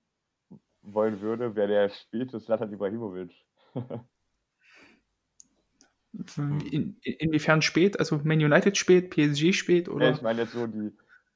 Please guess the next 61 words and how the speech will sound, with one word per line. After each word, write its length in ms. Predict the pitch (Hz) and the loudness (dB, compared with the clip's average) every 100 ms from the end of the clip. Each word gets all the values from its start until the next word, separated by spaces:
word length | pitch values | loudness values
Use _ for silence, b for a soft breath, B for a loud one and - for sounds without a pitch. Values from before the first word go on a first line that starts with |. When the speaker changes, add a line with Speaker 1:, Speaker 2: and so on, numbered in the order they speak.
| _ _ _ - | _ _ _ -6
Speaker 1:
ja, 300 | 92 92 98 | 0 2 2
also 220 | 98 113 - - _ | -2 -4 -10 -16 _
ab 160 | 117 113 | -10 -6
Man 160 | 117 95 | -4 -4
United, 340 | 87 92 - | -6 -10 -10
sag 120 | 95 | -12
ich 80 | 87 | -10
mal, 120 | 92 | -12
ich, 80 | 98 | -10
das 380 | 101 95 - - | -12 -12 -16 -18
sind 100 | 98 | -16
drei, 160 | 95 | -16
vier, 120 | 101 - | -12 -6
Speaker 2:
Ab 80 | |
Man 80 | 120 | 0
Speaker 1:
fünf 80 | 123 | 2
Jahre. 120 | 101 | 2
Speaker 2:
United, 240 | 123 - - | 0 -4 -8
ja. 180 | - - _ _ | -6 -8 _ _
Speaker 1:
Vielleicht 200 | - 104 110 | -4 -2 0
auch 80 | |
schon 100 | 131 | -2
Speaker 2:
Mhm. 40 | 110 | -2
Speaker 1:
bei 100 | 107 | -2
P 160 | - | -2
S 120 | 117 98 | -4 -4
G 140 | 113 | -4
noch 140 | 113 | -4
am 140 | 107 104 | -4 -6
Ende, 280 | 95 113 82 | -4 0 0
also 240 | 92 92 - - | -2 -8 -16 -18
so 200 | - 117 | -14 -10
viel 180 | - | -8
Bewegung 420 | 131 104 110 113 98 | -8 -6 -4 -2 0
war 80 | |
der 120 | 98 95 | 0 0
ja 40 | |
nicht 180 | 101 - | -4 -10
mehr, 260 | 101 101 | -6 -4
aber, 420 | - 90 90 90 - | -2 -2 -2 -2 -2
ähm, 260 | 90 87 - _ _ _ _ | -4 -4 -12 _ _ _ _
halt 140 | - - | -8 -8
einfach 220 | 98 95 | -10 -10
enorm 320 | 98 98 104 | -4 -2 -2
gefährlich. 580 | 90 110 101 104 110 _ _ _ _ _ - | -4 -6 -4 -6 -8 _ _ _ _ _ -10
Genau 260 | 107 107 117 | -2 2 2
in 60 | |
den 80 | 107 | 0
richtigen 200 | 113 117 | -4 -6
Momenten 340 | 104 110 - | -6 -6 -6
so 120 | 101 104 | -10 -8
noch 240 | 101 101 | -8 -10
ein 40 | |
kurzer 320 | 104 113 - - | -10 -10 -6 -6
Antritt, 380 | 101 - 107 | -6 -10 -10
der 120 | 101 92 | -4 -4
hat 100 | - | -4
auch 180 | 98 | -6
selber 240 | 101 101 104 | -4 0 2
ja 140 | 92 | 2
mal, 200 | 92 92 | 0 -6